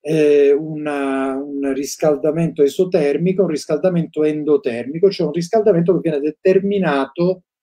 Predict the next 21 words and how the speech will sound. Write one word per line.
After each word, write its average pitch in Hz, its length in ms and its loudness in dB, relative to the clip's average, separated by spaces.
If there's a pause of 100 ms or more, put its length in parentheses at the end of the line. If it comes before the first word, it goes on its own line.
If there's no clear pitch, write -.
(140)
all'interno 160 1300 2 (400)
del 170 300 -2
proprio, 131 760 0
del 156 180 -2
nostro 123 480 -8
corpo. 117 600 -6 (460)
Quindi 190 160 2
la 165 140 4
diatermia 220 640 4
viene 151 260 -2
definita 170 500 -2
come 147 160 -4
una 143 160 -6
corrente 160 480 -2
elettromagnetica 147 1120 -6
ad 170 220 -2
alta 135 360 0
frequenza 175 640 -2
utilizzata 175 720 0
per 139 140 2
generare 156 640 -2